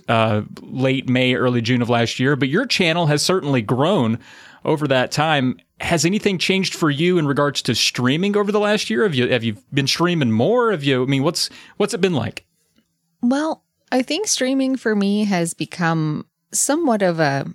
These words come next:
Speaker 2: not that it wasn't a staple before, but much more of a staple, I think, now in life. Um, I was blessed enough to become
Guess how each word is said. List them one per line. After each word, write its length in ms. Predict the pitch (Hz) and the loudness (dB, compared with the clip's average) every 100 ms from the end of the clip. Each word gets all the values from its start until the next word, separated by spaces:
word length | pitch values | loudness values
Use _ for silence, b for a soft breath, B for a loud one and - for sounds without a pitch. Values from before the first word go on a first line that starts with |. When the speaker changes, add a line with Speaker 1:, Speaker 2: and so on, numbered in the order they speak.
| - | -2
Speaker 2:
not 220 | 294 415 | 0 2
that 120 | 370 | 2
it 100 | 247 | 2
wasn't 280 | 185 196 170 | 2 2 2
a 60 | 156 | 2
staple 500 | - 151 147 156 143 | 2 2 0 0 -2
before, 480 | 143 - 135 139 | -2 -2 -2 0
but 240 | 151 151 - | 0 0 0
much 260 | 175 190 - | 0 0 2
more 500 | 160 151 143 131 - _ | 2 4 2 -2 -12 _
of 140 | 170 151 | -2 0
a 60 | |
staple, 520 | 143 - 143 139 143 | 0 2 2 2 2
I 100 | 135 | 2
think, 300 | 139 143 143 147 | 0 -2 -2 -2
now 300 | 139 139 139 | 0 0 0
in 240 | 147 139 | 0 0
life. 460 | 131 131 139 - - | -2 -4 -8 -14 -10
Um, 320 | 151 143 131 - | -4 -2 -2 0
I 100 | 156 | 0
was 220 | 160 151 | 2 -2
blessed 560 | 143 147 151 156 - - | -4 -2 0 0 0 -2
enough 400 | 156 135 139 - | 0 0 -2 -6
to 140 | - | -6
become 720 | 151 147 - 147 143 139 190 | -4 -4 -2 -2 -2 -4 -8